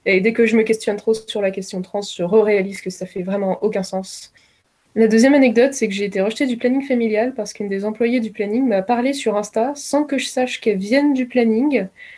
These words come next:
Elle a été choquée que je sois abolitionniste. Euh, si je me souviens bien, elle m'a très précisément dit qu'elle était choquée que je considère que les femmes, elles étaient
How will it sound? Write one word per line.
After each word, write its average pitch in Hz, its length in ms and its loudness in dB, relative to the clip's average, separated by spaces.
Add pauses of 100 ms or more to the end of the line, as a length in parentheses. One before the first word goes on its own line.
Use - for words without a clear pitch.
(220)
Elle 208 160 2
a - 20 4
été 202 200 0
choquée 269 340 -4
que 277 100 -8
je 226 80 -8
sois 214 200 -2
abolitionniste. 214 760 -4 (1000)
Euh, 185 600 2 (120)
si 285 200 0
je 311 60 -2
me 294 60 2
souviens 254 260 0
bien, 247 260 0
elle 214 120 -2
m'a 180 460 -4 (220)
très - 180 -6
précisément 233 600 -2
dit 220 320 -4
qu'elle 226 400 2
était 190 160 -2
choquée 294 400 -2
que 247 100 -6
je 220 140 -6
considère 214 500 0
que 233 120 -2
les 190 100 0
femmes, 247 240 0
elles 190 180 -4
étaient 185 140 -10